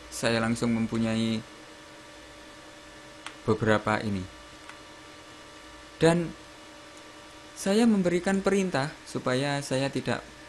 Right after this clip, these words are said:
berkurang banyak nilainya, kehidupannya.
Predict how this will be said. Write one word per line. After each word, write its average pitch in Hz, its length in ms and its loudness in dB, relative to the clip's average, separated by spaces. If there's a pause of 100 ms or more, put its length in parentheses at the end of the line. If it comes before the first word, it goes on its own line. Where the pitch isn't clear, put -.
(640)
berkurang 123 560 2
banyak 127 320 4 (800)
nilainya, 107 560 2 (880)
kehidupannya. 104 720 2